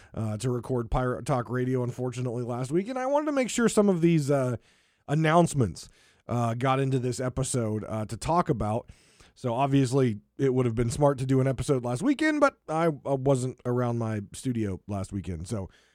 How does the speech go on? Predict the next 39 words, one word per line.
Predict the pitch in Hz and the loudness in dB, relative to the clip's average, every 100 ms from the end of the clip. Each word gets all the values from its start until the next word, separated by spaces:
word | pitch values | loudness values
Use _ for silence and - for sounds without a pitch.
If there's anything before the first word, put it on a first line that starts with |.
| _ _ _ | _ _ _
uh, | 120 120 | -10 -8
but | 113 190 | -2 -2
just, | 180 294 233 | -2 -4 0
just | 320 254 | 0 0
to | |
give | 269 285 | -2 0
you | 277 | 2
guys | 269 262 226 | 4 4 6
a | 226 | 4
kind | 185 226 | 4 4
of | 208 | 6
a | |
heads | 185 180 | 6 8
up, | 175 175 | 6 6
and | 151 | 4
then | 156 135 127 | 4 0 -4
you | 139 | -6
can | 143 139 | -2 2
hear | 143 170 | 4 6
in | 147 | 6
my | 139 127 | 4 4
voice | 143 139 131 | 6 6 4
that | 123 117 _ _ _ - | -2 -4 _ _ _ -4
I'm | 127 | 6
a | |
little | 147 160 | 10 10
bit | 147 | 10
under | 143 139 | 8 6
the | 123 | 6
weather. | 135 127 123 | 6 4 2
Well, | 123 127 - | 0 -2 -4
I | 131 | -4
got | 151 165 | -2 -2
the | |
con | 151 175 165 151 | -4 2 2 2
crud, | 143 143 196 - | 2 0 0 -6
not | 127 202 - | -6 -6 0
covid, | 202 196 165 | 2 2 -2
thankfully, | 135 156 - 208 302 | -6 -8 -6 -8 -8